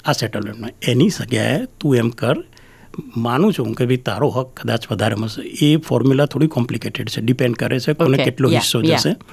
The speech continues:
Speaker 1: તો તને સિક્સટી ફોર્ટી થશે કે સિક્સટી ફાઈવ થર્ટી ફાઈવ થશે કે જે પણ હોય.
Speaker 2: હમ.
Speaker 1: એ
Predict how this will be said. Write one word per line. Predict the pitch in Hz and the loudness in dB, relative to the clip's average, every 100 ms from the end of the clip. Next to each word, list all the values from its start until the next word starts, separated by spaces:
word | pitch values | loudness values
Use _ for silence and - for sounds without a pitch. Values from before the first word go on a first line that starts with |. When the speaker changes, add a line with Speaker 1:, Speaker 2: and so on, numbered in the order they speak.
| - - - | -20 -4 2
Speaker 1:
તો | 202 226 190 - - - | 4 4 -2 -12 -20 -2
તને | 156 170 | 2 2
સિક્સટી | 175 165 - | 0 -4 -2
ફોર્ટી | 180 160 139 143 | 0 0 0 0
થશે | 143 120 143 | 0 0 0
કે | 135 | 0
સિક્સટી | - 147 - | 0 0 0
ફાઈવ | 147 135 139 147 151 | -2 0 0 0 0
થર્ટી | 147 147 143 | 0 -2 -2
ફાઈવ | 160 127 123 | 0 0 0
થશે | 123 110 127 127 - - | -2 -2 -2 -4 -8 -4
કે | 156 143 - | -4 -4 -2
જે | 139 | 0
પણ | 165 156 113 | 2 2 0
હોય. | 98 104 - | -4 -6 -2
Speaker 2:
હમ. | 175 139 135 - - - - - | 0 0 -2 -16 -20 -20 -20 -12
Speaker 1:
એ | - 135 165 | -2 0 0